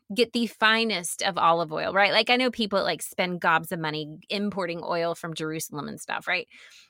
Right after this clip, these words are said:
You would think that this would be one of those occasions when someone would break out the fine olive oil. Oh, no, not in the Dibble household. No, no, no, no. My dad,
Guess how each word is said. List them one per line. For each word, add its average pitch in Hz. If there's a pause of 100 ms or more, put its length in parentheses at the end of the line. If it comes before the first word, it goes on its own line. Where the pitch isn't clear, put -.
You 339
would 480
think 302
that 233
this 247
would 269
be 226
one 277
of 208
those 196
occasions 254
when 208
someone 247
would 208
break 233
out 202 (360)
the 233
fine 190 (280)
olive 185
oil. 160 (380)
Oh, 220
no, 240 (320)
not 185
in 277
the 240
Dibble 214
household. 175
No, 208
no, 240
no, 220
no. 180 (240)
My 269
dad, 285